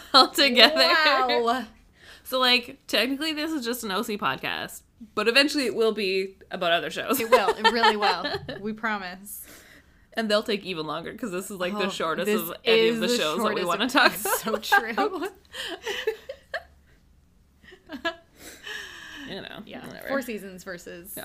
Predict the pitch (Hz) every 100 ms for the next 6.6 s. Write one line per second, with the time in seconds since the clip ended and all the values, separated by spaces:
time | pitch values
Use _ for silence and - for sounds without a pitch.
0 | - 135 143 _ 202 214 208 170 175 185
1 | 160 170 285 392 427 _ 226 214 208 214
2 | 262 254 269 285 277 302 311 320 330 _
3 | _ - 277 285 320 339 262 247 233 190
4 | 208 220 226 - 196 208 123 - 101 185
5 | 196 185 165 147 - - 101 285 _ -
6 | 202 - - - - -